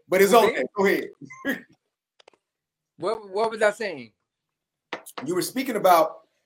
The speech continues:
Speaker 1: you was, you were speaking about how you just gotta go out there and do your thing and make it happen.
Speaker 2: Right, right. They, and they
Speaker 1: Because
Speaker 2: don't get it a lot of times. They don't get it.
Speaker 1: Yeah, 'cause they just not,
Speaker 2: You
Speaker 1: they're just
Speaker 2: know?
Speaker 1: not gonna get it.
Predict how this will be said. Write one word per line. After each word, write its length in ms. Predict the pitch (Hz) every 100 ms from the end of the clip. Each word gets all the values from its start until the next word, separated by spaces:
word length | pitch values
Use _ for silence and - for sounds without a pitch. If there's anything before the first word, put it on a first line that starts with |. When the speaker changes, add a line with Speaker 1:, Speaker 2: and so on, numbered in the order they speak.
| _
Speaker 1:
you 120 | 165
was, 160 | 190 185
you 260 | 185 185 190
were 60 |
speaking 380 | 180 - 240 202
about 360 | 175 170 160 160
how 300 | 151 175 165
you 100 | 160
just 180 | 185 160
gotta 200 | 170 156
go 180 | 151 170
out 120 | 160
there 80 | 160
and 200 | 143 135 -
do 180 | 190 185
your 140 | 165
thing 540 | 147 - 208 196 123 - _ _ _ -
and 120 | 147
make 180 | 160 156
it 120 | 135
happen. 440 | 185 185 160 - - _
Speaker 2:
Right, 220 | 120 151
right. 80 | 160 _ _ _ _ _ _ 135
They, 120 | 156 170
and 80 | 151
they 40 |
Speaker 1:
Because 100 | 170
Speaker 2:
don't 100 | 170
get 180 | 165 254
it 80 | 170
a 60 |
lot 180 | 147 135
of 80 | 131
times. 200 | 165 123
They 80 | 139
don't 220 | 214 339
get 140 | 107 -
it. 80 | - _ _ _
Speaker 1:
Yeah, 180 | 165 165
'cause 140 | -
they 80 | 165
just 160 | 156 151
not, 180 | 170 160
Speaker 2:
You 80 | 160
Speaker 1:
they're 80 |
just 80 | 151 156
Speaker 2:
know? 120 | 156
Speaker 1:
not 80 | 147
gonna 200 | 156 139
get 180 | 170
it. 120 | 127